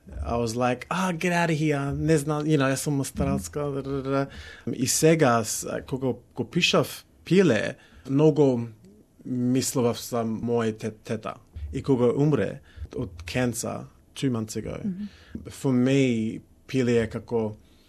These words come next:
Speaker 1: а, connection with her.
Speaker 2: Некако во чест на,
Speaker 1: Yeah,
Speaker 2: на
Speaker 1: because,
Speaker 2: тетката ваша,
Speaker 1: because,
Speaker 2: да.
Speaker 1: because она, она story е based, а, on, on her, мој тетин and, and, and the, and the farm, you know, кај, кај живеат, so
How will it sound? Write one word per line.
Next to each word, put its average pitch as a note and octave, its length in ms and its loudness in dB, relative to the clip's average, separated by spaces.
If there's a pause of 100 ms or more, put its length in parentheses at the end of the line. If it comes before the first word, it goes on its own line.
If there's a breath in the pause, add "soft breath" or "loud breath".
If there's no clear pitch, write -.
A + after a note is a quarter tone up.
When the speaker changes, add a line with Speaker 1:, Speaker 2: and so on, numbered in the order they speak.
(160 soft breath)
Speaker 1:
а, A2+ 420 -6 (200)
connection A#2 840 -2 (680)
with A#2+ 280 -4
her. G2+ 220 -6 (420)
Speaker 2:
Некако G3 380 0
во F#3+ 120 0
чест F#3+ 360 -2
на, F#3 140 4
Speaker 1:
Yeah, C3+ 440 6
Speaker 2:
на - 80 2
Speaker 1:
because, C3 280 2
Speaker 2:
тетката D3 220 -6
ваша, F3 100 -4
Speaker 1:
because, C3 440 0
Speaker 2:
да. A2+ 160 -8
Speaker 1:
because B2 220 0
она, C3+ 220 0 (100)
она C3+ 240 2
story A#2+ 500 2
е G#2+ 40 2
based, G#2+ 500 -2 (340)
а, G#2+ 320 -8 (100)
on, C#3 160 0
on C#3+ 140 0
her, C#3+ 340 -2
мој A2 180 -2
тетин C3 400 -2
and, A2 280 -2 (160)
and, A2 220 -10
and A#2 240 -4
the, A2+ 160 -6
and A2 100 -4
the G#2+ 80 -2
farm, A2+ 340 -2 (280)
you G#2+ 100 -8
know, G2+ 240 -4
кај, A2 220 -6 (100)
кај G#2 200 -4
живеат, G2 420 -4
so G#2 320 -8